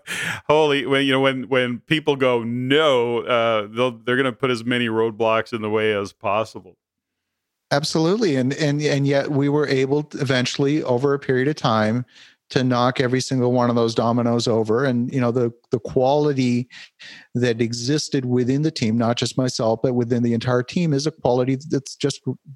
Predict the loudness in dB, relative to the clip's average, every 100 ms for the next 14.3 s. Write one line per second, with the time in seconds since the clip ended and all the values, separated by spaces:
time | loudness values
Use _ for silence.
0 | -2 0 0 0 0 0 0 0 -2 -6
1 | -6 -2 -2 0 0 2 2 0 0 0
2 | 0 -2 _ _ -10 -2 0 0 -2 -2
3 | -2 -2 0 0 0 0 0 0 0 -2
4 | -4 -10 _ _ _ _ _ -4 -2 0
5 | -2 -4 -2 0 0 0 0 -2 -6 -6
6 | -2 0 -2 -4 -6 -2 -2 -2 -4 -6
7 | -8 -2 0 0 -4 -4 -2 0 0 0
8 | -2 -2 0 0 0 0 0 0 -2 -4
9 | -4 -4 -4 -2 0 0 0 -2 -2 -2
10 | 0 -2 -2 -2 -2 -6 -20 -20 -20 -10
11 | -2 0 2 0 -2 0 2 2 0 0
12 | -2 0 0 -2 -2 0 0 0 -2 0
13 | 0 0 0 0 0 -2 -6 -8 -2 0
14 | -2 -4